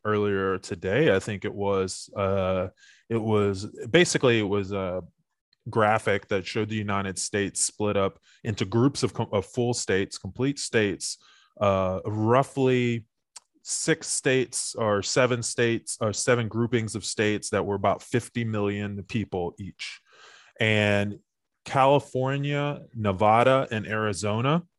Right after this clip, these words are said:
are forty-nine point seven million people. And then you have a group of states that's Alaska, Hawaii, Washington, Oregon, Idaho, Montana, uh, Colorado, North Dakota, South Dakota, Nebraska,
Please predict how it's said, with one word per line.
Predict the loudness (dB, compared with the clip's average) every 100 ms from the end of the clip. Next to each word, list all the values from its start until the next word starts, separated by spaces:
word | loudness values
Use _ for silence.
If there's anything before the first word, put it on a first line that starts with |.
| _ _ _ -2
are | -2
forty-nine | 0 2 2 2 2 0 -2 -6
point | -6 -6 -4
seven | -2 0 0 -2
million | -2 -2 -2
people. | -4 -2 0 -2 -4 _ _ _ _ _ _ -14 -12 -4
And | 0
then | 2 4
you | 4
have | 4 4
a |
group | 0 -2 -2
of | -4
states | 0 2 2 0 -2
that's | -2 -2 -6
Alaska, | -4 2 4 4 2 2 2 2
Hawaii, | -2 0 2 2 2 -2
Washington, | -4 0 0 0 -6 -8 -6 -6 -6
Oregon, | -2 0 0 -2 -6 -4
Idaho, | -2 0 0 0 0 -2 -2 -6 _ -20 -16 -4
Montana, | -2 -2 0 2 2 2 2 0 -4 _ _ _ _
uh, | -2 0 0 -2
Colorado, | 0 4 4 4 2 4 4 4 4 0 -6
North | -6 -6 -6
Dakota, | -4 0 0 0
South | 2 4 4 0
Dakota, | -2 0 2 0
Nebraska, | -4 0 4 4 2 -2 2 4 4 2